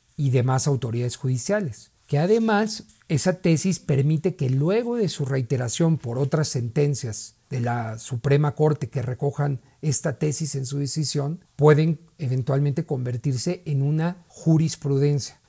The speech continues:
lo cual ya constituiría un criterio obligatorio para todos los juzgadores del país sobre esta materia de análisis.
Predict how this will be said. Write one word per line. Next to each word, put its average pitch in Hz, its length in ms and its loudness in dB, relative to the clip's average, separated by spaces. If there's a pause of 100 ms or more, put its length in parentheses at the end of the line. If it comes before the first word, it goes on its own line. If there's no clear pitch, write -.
(100)
lo 127 160 0
cual 160 400 0 (200)
ya 143 280 0
constituiría 147 1000 -2 (200)
un 147 160 0
criterio 131 460 -2
obligatorio 131 680 -2
para 104 220 -10
todos 123 220 -8
los 120 180 -8
juzgadores 113 580 -8
del 113 140 -8
país 127 440 -6 (300)
sobre 120 400 -4
esta 127 220 -2
materia 107 360 -6
de 110 60 -6
análisis. 139 560 -8